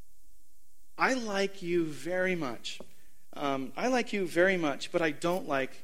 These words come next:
your favorite special friend"? What if, what if, what if they, what if somebody said that to you? Would you be happy about that? No.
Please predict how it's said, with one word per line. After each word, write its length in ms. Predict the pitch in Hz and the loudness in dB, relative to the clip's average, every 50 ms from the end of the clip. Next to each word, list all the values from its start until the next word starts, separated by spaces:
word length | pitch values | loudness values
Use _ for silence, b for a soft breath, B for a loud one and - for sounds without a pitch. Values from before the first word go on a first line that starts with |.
| - | -8
your 160 | - 135 139 131 | -6 -6 -6 -4
favorite 420 | - - 135 131 131 131 123 - | -2 0 0 0 0 0 -4 -4
special 360 | - - 135 127 - - 117 | -2 -4 -2 -2 -2 -2 -2
friend"? 320 | - - 123 113 104 98 - - - - - - - - - - - - - - - - - - - - - | -4 -6 -6 -6 -8 -8 -8 -8 -8 -8 -8 -8 -8 -8 -8 -8 -8 -8 -8 -8 -8 -8 -8 -8 -8 -8 -2
What 100 | - 175 | 0 0
if, 180 | 202 214 - - | 0 0 -2 -2
what 160 | - 180 208 | 2 2 2
if, 220 | 247 247 - - - - - - 262 247 165 | 2 2 -4 -8 -8 -8 -8 -8 -8 -6 -2
what 160 | 175 185 208 | 0 2 2
if 180 | 220 208 - | 2 2 0
they, 160 | - 170 160 151 - - | -4 -4 -6 -6 -6 -6
what 100 | - 180 | -4 -4
if 80 | 190 196 | -4 -4
somebody 300 | - - 180 156 143 131 | -4 -4 -4 -4 -4 -4
said 220 | - - 139 123 | -4 -6 -6 -4
that 120 | 127 120 - | -4 -6 -6
to 60 | - | -4
you? 60 | 123 | -4
Would 120 | 135 147 190 | -4 -4 -4
you 60 | 226 | -4
be 100 | 247 220 | -2 0
happy 300 | 185 180 190 202 254 247 | 4 4 4 4 2 -4
about 260 | 214 247 233 240 - | -4 -4 -4 -4 -6
that? 220 | 247 233 233 - - - - - - - - - - - - - - - - | -6 -6 -6 -6 -6 -8 -8 -8 -8 -8 -8 -8 -8 -8 -8 -8 -8 -8 -4
No. 720 | - 202 277 320 349 359 349 349 330 302 226 170 139 123 | 0 4 4 6 6 6 6 6 6 4 4 4 2 0